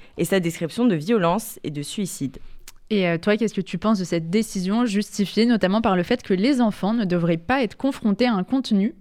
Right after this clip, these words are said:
Speaker 2: que leurs parents trouvent répréhensible ?
Speaker 1: Bien, moi, je citerai les mots de Randi Weingarten, présidente de la Fédération américaine des enseignants. «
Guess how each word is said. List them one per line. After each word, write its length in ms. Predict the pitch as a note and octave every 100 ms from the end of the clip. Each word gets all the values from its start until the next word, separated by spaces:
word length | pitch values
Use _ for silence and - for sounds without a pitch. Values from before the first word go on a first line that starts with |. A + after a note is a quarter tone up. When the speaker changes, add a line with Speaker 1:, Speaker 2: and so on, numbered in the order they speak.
| - _
Speaker 2:
que 180 | - - -
leurs 240 | G3+ G3+
parents 340 | - F3 G#3+
trouvent 320 | C#4+ - C#4 A#3+
répréhensible ? 800 | F#3 F3+ C#4+ A#3+ - G3 F#3 D#3 - - - -
Speaker 1:
Bien, 180 | E3 E3+
moi, 160 | F3+ A3
je 80 |
citerai 380 | G#3 A3 G#3 A3+
les 100 | G#3
mots 240 | G3+ B3 A#3
de 120 | F#3+
Randi 420 | F3+ G3 G3+ A3+
Weingarten, 720 | G#3+ G#3 F#3 E3+ - F#3+ B3
présidente 500 | A#3+ - G#3 F#3 G#3+
de 60 | G#3+
la 100 | E3
Fédération 520 | E3 F#3 F3+ F3 -
américaine 500 | F3 E3 D#3+ F#3+ F#3
des 160 | D3 D3
enseignants. « 520 | F3 - D#3 C#3 A#3